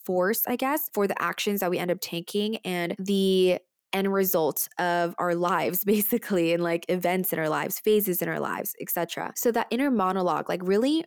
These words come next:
understand it and dissect it and be kind to yourself because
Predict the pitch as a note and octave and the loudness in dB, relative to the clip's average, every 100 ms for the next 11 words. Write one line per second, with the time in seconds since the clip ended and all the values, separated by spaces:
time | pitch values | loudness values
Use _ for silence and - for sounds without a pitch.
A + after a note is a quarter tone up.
0 | _ G3 F#3+ F#3+ - E3+ F3 G3+ - F3+ | _ -2 -2 -2 -2 -2 0 0 -2 0
1 | E3+ E3+ D#3+ - G#3+ A3+ - F#3+ F#3 - | 0 0 -4 -4 -2 -2 -4 -4 -6 -10
2 | _ _ A#3+ A3+ - F3 F#3+ B3+ C4+ - | _ _ -4 -2 -4 -4 -2 0 0 0
3 | D4+ E4 E4 - A3 A3+ G#3+ G#3+ | 0 0 -2 -4 -2 2 2 2